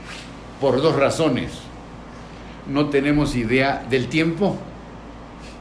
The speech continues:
ni tenemos idea de las distancias. Cuando él, él era húngaro, el campesino más elemental de Hungría sabe exactamente la hora con solo mirar el firmamento y mirar el movimiento del sol. Y en relación con las carreteras,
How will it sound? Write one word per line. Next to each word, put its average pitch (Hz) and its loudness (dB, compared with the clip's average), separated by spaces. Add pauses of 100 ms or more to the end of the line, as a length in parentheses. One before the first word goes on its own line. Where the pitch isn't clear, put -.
(360)
ni 131 0
tenemos 110 0
idea 87 -2
de 87 -6
las 76 -8
distancias. - -12 (640)
Cuando 104 0
él, 101 -2 (200)
él 117 0
era 117 6
húngaro, 104 0 (260)
el 113 -4
campesino 120 0
más 131 2 (220)
elemental 123 2
de 127 2
Hungría 139 2
sabe 185 2
exactamente 143 2
la 120 4
hora 135 6
con 101 -2
solo 113 -2
mirar 92 -2
el 92 -2
firmamento 92 -6
y - -4
mirar 87 -2
el 87 -2
movimiento 80 -4
del 69 -6
sol. - -10 (680)
Y 143 4
en 131 4
relación 113 2
con 135 2
las 127 4
carreteras, 147 4